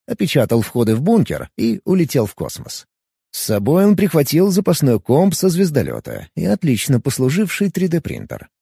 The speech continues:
Оно, конечно, можно лететь и с одним компом, но не зря на космических кораблях всё дублируется.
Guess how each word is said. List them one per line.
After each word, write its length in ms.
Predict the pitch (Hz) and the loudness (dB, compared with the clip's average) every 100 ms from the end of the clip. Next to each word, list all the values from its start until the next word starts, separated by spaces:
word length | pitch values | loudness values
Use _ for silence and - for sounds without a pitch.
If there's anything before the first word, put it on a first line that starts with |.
| _ _ _ | _ _ _
Оно, 380 | 98 120 147 165 | -4 0 0 0
конечно, 640 | 151 156 156 143 147 151 139 | 0 -2 -2 -2 -2 0 0
можно 380 | 131 165 135 147 | 0 -2 0 0
лететь 400 | 147 139 160 151 | 0 0 0 0
и 40 | |
с 80 | 147 | 0
одним 320 | 135 143 147 | 0 0 0
компом, 760 | 165 156 175 214 101 67 - - | 0 -2 0 0 0 -4 -12 -8
но 220 | 135 180 | -2 0
не 120 | 185 | 0
зря 360 | 170 196 147 90 | 0 0 0 -2
на 100 | 95 | -2
космических 640 | 107 127 120 120 - 120 | -2 0 0 -2 -2 -2
кораблях 540 | - 156 104 135 175 101 | 0 -2 0 2 0 -2
всё 300 | - - 175 | -6 -4 -2
дублируется. 800 | 190 123 71 57 53 - 53 | -2 -2 -6 -8 -12 -12 -12